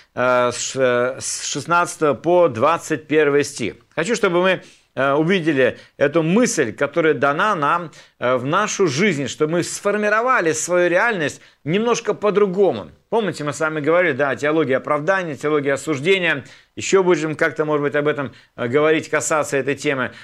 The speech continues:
что действительно есть люди, которые, э, говорят только о мучениях, о страхе ада, а, а Божьей любви нет, потому что сами-то, может быть, не пережили эту любовь. Но здесь написано, что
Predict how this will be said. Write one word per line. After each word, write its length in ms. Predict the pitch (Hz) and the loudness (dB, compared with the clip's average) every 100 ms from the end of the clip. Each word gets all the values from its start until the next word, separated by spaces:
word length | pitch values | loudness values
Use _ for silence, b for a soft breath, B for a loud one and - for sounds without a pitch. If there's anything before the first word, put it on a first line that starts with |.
| B | B
что 400 | - 160 151 117 B B | -2 2 2 -2 B B
действительно 520 | 135 143 233 175 156 | -6 -2 -2 -2 0
есть 360 | 139 156 170 175 | 0 2 0 0
люди, 220 | 202 160 | 0 0
которые, 540 | 156 151 165 156 139 B B | -2 -2 2 2 0 B B
э, 200 | 120 123 | -4 -2
говорят 420 | 120 156 160 151 - | 2 2 2 0 2
только 400 | 185 147 131 - | 2 4 0 0
о 140 | 143 | -2
мучениях, 720 | 131 131 185 190 175 170 131 | -2 -4 0 0 0 -2 -2
о 80 | 143 | -4
страхе 640 | - 165 175 170 160 147 160 | -2 0 2 2 0 0 2
ада, 460 | 170 165 151 143 B B - | 2 4 2 0 B B -4
а, 640 | 123 127 127 127 120 127 | 0 2 2 2 0 -2
а 120 | 165 147 | 0 2
Божьей 340 | 180 156 190 | 2 2 2
любви 360 | 208 160 190 208 | 0 0 -2 0
нет, 320 | 254 160 - | 0 0 -2
потому 260 | 143 170 180 | -4 -2 -2
что 200 | - 180 | -2 -4
сами-то, 520 | - 262 254 - 180 | -2 -2 -2 -2 0
может 200 | 175 160 | 0 0
быть, 140 | 160 | -4
не 140 | 156 165 | -4 -2
пережили 500 | 185 190 185 185 139 | 0 0 0 0 2
эту 140 | 151 | 2
любовь. 280 | 156 147 104 | 2 0 0
Но 80 | 143 | -2
здесь 200 | 269 240 | -4 -2
написано, 420 | 226 262 214 208 | -2 -2 0 0
что 280 | - 208 | 2 0